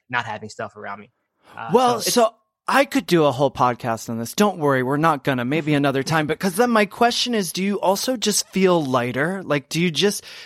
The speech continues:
Speaker 2: feel a little freer not being, having all this stuff that you're sort of attached to?
Speaker 1: Yeah, that's, that's exactly what it is. And again, it's, like, it's limited because our family still has tons of stuff 'cause we,
Speaker 2: Right,
Speaker 1: my,
Speaker 2: right.
Speaker 1: my kid,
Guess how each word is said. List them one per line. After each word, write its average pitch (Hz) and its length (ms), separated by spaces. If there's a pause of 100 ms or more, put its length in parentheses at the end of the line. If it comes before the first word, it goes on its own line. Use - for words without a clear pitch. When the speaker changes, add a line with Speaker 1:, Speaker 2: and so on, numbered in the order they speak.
Speaker 2:
feel 185 420
a - 20
little 156 280
freer 147 480
not 139 400
being, 143 320
having 147 340
all 139 140
this 127 160
stuff - 440
that 156 160
you're 131 120
sort 131 260
of 113 100
attached - 600
to? 190 360 (380)
Speaker 1:
Yeah, 196 300
that's, 185 320
that's 208 180
exactly 151 340
what 123 120
it 117 100
is. 113 140
And 170 120
again, 165 220
it's, - 180
like, 151 160
it's - 180
limited 170 340
because 139 280
our 127 160
family 131 300
still 127 180
has 120 200
tons 117 240
of 123 60
stuff 135 280
'cause 110 160
we, - 80
Speaker 2:
Right, 156 240
Speaker 1:
my, 101 80
Speaker 2:
right. 135 260
Speaker 1:
my 117 60
kid, 113 200